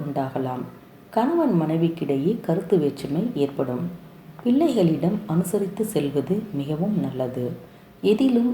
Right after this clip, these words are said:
எச்சரிக்கையாக செயல்படுவது இந்த மாதம் அதிக நன்மையை தரும். எந்தெந்த காரியங்களில் எந்தெந்த குடும்பத்தினரின் ஆலோசனைகளை கேட்டால் நல்லது என்பதை உணர்ந்து கொள்வீர்கள். பெண்கள் எதிலும் எச்சரிக்கையாகவும்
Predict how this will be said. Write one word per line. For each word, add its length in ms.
எச்சரிக்கையாக 880
செயல்படுவது 720
இந்த 280
மாதம் 460
அதிக 340
நன்மையை 460
தரும். 340
எந்தெந்த 520
காரியங்களில் 760
எந்தெந்த 460
குடும்பத்தினரின் 840
ஆலோசனைகளை 840
கேட்டால் 480
நல்லது 360
என்பதை 380
உணர்ந்து 360
கொள்வீர்கள். 640
பெண்கள் 480
எதிலும் 500
எச்சரிக்கையாகவும் 1120